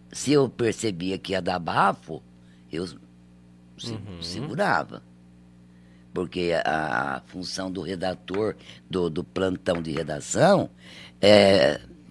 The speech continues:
Speaker 1: eu, vou, se chegar uma notícia aqui agora, é, e eu tiver no plantão de redação, eu vou filtrar.
Speaker 2: Sim.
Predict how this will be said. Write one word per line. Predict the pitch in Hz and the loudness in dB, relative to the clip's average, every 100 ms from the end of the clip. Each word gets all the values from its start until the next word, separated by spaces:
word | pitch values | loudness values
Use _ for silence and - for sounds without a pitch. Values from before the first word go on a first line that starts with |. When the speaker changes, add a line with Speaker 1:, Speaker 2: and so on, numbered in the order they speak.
| - - - - - | -20 -20 -20 -20 0
Speaker 1:
eu, | 113 107 - | 2 2 0
vou, | 107 85 | -2 -2
se | - 113 | -2 0
chegar | - 117 113 | 2 4 6
uma | 113 113 | 6 4
notícia | 107 - 107 104 | 2 0 -4 -2
aqui | 101 101 | 0 2
agora, | 101 85 113 147 131 78 - - - - - - | 2 8 12 12 10 6 0 -20 -20 -20 -20 -2
é, | 82 98 95 90 87 80 73 65 57 - - - | 4 6 6 6 4 2 0 -2 -8 -18 -20 -6
e | 107 117 | 2 4
eu | 120 | 4
tiver | 104 120 95 110 98 - - - - | 2 -4 2 4 4 2 -8 -18 -6
no | 104 | -6
plantão | - 107 101 98 | -2 -4 -4 -4
de | |
redação, | 95 90 87 - 147 165 110 - - - - | -2 -2 -4 0 4 4 2 -6 -20 -8 -2
eu | 104 | 0
vou | 110 | -2
filtrar. | - 147 - 214 147 98 - - - | -4 -6 -2 2 4 2 -6 -20 -18
Speaker 2:
Sim. | - 92 | -14 -14